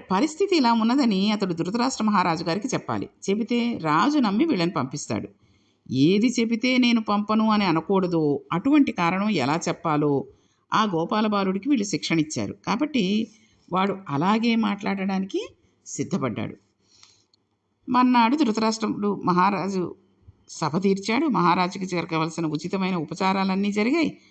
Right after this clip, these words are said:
ఆయనకు జరగవలసిన గౌరవము జరిగిపోయింది. ఒక్కొక్క విషయాన్ని వింటున్నాడు. ఇప్పుడు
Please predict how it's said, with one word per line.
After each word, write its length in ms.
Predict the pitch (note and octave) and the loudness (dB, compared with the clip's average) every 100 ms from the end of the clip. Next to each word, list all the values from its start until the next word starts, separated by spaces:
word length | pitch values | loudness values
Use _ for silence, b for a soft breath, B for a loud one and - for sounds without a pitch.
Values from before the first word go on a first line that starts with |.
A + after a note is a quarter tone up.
| b b - | b b -2
ఆయనకు 420 | D#3+ G#3+ B3+ B3+ | 2 4 4 2
జరగవలసిన 560 | A3+ A3+ A3 G#3+ G#3 F#3+ | 2 2 2 0 0 -2
గౌరవము 580 | F#3 D#3+ G3 F#3+ F3 D4+ | 0 0 2 2 2 2
జరిగిపోయింది. 640 | C4 D#3 C3 A#2 A2 - - b b b _ | 0 -2 -4 -4 -6 -8 -16 b b b _
ఒక్కొక్క 360 | B3 - B3 A3+ | -8 -6 -4 -2
విషయాన్ని 480 | G#3+ G3 F3 E3 E4 | -2 0 0 2 4
వింటున్నాడు. 480 | B3 D3+ B2+ - - _ _ _ - | 2 2 -2 -4 -10 _ _ _ -10
ఇప్పుడు 540 | B3 C#4+ C4+ C4+ A#3 | 0 4 4 2 0